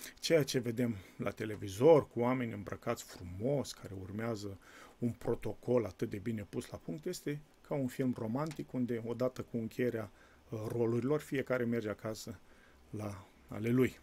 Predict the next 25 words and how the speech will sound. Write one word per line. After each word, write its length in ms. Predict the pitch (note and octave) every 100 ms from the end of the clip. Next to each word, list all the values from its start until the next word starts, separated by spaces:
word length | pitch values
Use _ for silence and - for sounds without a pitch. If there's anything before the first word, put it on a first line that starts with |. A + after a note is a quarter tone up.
| -
Prințul 340 | - A3 D3
britanic 500 | B2+ A#2+ E3 F3 D#3+
a 60 | C3
criticat-o 500 | - A#2+ B2 C3 A#2+
pe 120 | A2
Camila, 400 | G#2 A2+ C3 D#3+
regina 440 | A#2+ G#2 A#2+ A#2+ G2 - -
consoartă, 720 | - D3+ - G#2 - D3 D3
afirmând 480 | C3 - A#2 C3+ D3+
că 260 | - A#2+ G#2+ - -
anumite 640 | B2 A#2+ A#2 C3+ G3 -
detalii 520 | D3 B2 - - D#3 C3+
din 200 | B2+ B2
conversații 680 | B2 A2+ A2 - C3+ F#3 D#3+
private 640 | - D3+ G#2 F#2+ - D3+ - - - - -
au 180 | C3+
fost 280 | B2+ F#3 G3
publicate 720 | - D3+ B2+ A#2+ D3+ D3 B2+ -
în 320 | C#3+ D#3 C#3
mass 280 | A2+ C#3 -
media 480 | C3+ A2 G2+ A2+ C#3+ - -
cu 60 | -
ajutorul 460 | C#3 D3 F3 F3 F#3
ei. 200 | B2 - -
U-u. 1300 | D#3 - D#3+ D#3+ D#3+ D#3+ E3 D#3+ E3+ D#3+ E3 D#3+